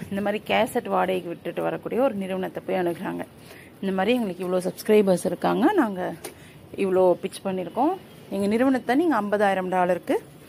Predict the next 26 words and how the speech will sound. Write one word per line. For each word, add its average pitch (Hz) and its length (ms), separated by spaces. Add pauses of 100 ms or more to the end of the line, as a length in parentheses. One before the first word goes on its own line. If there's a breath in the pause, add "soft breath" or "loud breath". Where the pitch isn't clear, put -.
(300 loud breath)
சாரி, 190 320
ஐம்பது 202 360
மில்லியன் 175 320
டாலர் 175 360
கொடுத்து 214 420
வாங்கிக்கோங்க" 180 400
அப்படின்னு 175 380
கேக்குறாங்க. 214 400 (340)
அதுக்கு 196 320
Blockbuster 214 460 (120)
சொல்றான், 180 300 (1120 loud breath)
"இவ்வளோ 240 460
ஒர்த்தெல்லாம் 285 380
கிடையாது 202 420
நீங்க, 175 440 (1200 loud breath)
நாங்க, 254 360
எங்களுக்கு 247 360
உங்க 220 120
நிறுவனத்தை 226 480
வாங்கி 196 400
நாங்க 214 240
வளர்ச்சி 180 360
அடையணும்னு 170 280
அவசியம் 185 500
இல்லை" 160 220
அப்படின்னு 165 420